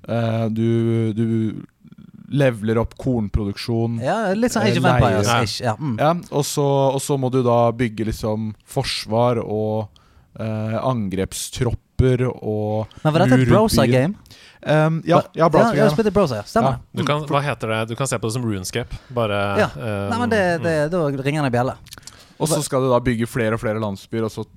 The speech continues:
Speaker 1: angripe andre og ta over andres landsbyer, og så, ja.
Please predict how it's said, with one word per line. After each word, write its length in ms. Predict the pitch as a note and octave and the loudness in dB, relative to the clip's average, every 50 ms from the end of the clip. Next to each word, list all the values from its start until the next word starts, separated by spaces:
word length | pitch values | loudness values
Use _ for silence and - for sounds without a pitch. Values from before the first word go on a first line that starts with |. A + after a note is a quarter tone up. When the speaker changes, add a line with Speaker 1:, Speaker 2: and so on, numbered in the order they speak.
| - - - - | -20 -20 -12 -8
Speaker 1:
angripe 400 | A#2 A#2 A2+ A2 G#2+ G#2+ - A#2+ A2 | -6 -4 -4 -4 -4 -4 -2 0 0
andre 180 | G#2 G2+ G#2 | 0 -2 -4
og 80 | G#2 - | -6 -4
ta 260 | - B2 A2 G2+ F#2 | -2 0 0 0 0
over 120 | F2+ G2 G2+ | -2 -2 -4
andres 260 | G2+ G2 G2 F#2+ - | -4 -6 -8 -10 -10
landsbyer, 340 | G#2 F#2 F2+ - - G#2 G#2 | -10 -12 -12 -12 -12 -12 -12
og 80 | G2+ | -10
så, 600 | - - F#2+ F#2 F#2+ F#2 F2+ F2+ F2+ F#2 F2+ F2 | -10 -10 -10 -8 -6 -6 -6 -4 -4 -4 -4 -4
ja. 120 | F2 D#2+ | -4 -4